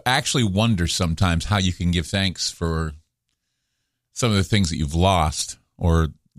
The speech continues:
thank anybody if you've had a really bad year, or,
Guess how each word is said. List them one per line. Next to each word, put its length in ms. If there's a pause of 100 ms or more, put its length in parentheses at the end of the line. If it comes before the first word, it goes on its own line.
(220)
thank 340
anybody 600
if 120
you've 140
had 180
a 100
really 360
bad 340
year, 540 (440)
or, 520